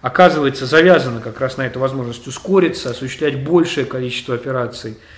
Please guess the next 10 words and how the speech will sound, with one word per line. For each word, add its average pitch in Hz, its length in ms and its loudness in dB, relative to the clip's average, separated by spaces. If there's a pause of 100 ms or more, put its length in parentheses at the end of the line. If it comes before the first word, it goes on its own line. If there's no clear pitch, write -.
(400)
в 123 160 -6
меньшее 160 460 0
число 123 340 -8
единиц 120 480 -10
времени 139 640 -2
и, 110 340 -14
соответственно, 117 760 -12 (100)
м, 110 300 -14 (320)
а, - 480 -20 (920)
а, - 1300 -18